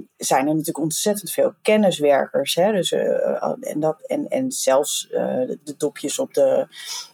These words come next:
eh, op de flessen draaien, dan denk ik nog, ja, dan, dan mag toch ook wel een klein beetje autonomie ook nog, eh, ook nog zijn. Want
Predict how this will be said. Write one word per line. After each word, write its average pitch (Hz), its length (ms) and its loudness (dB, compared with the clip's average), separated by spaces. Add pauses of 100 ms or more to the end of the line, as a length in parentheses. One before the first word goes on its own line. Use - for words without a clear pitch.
(120)
eh, 135 240 -2
op - 180 -8
de 147 100 0
flessen 180 400 4
draaien, 135 540 4
dan 139 220 0
denk 131 160 2
ik 139 120 -4
nog, 156 240 -2
ja, 139 180 4
dan, 131 220 -2
dan 135 140 2
mag 139 200 0
toch - 160 -4
ook 165 140 4
wel 151 140 4
een 147 80 -2
klein 139 280 4
beetje 135 440 0
autonomie 160 720 2
ook 147 140 2
nog, 151 280 -6
eh, 131 240 2
ook 151 160 2
nog 151 160 -4
zijn. 139 360 2
Want 151 200 0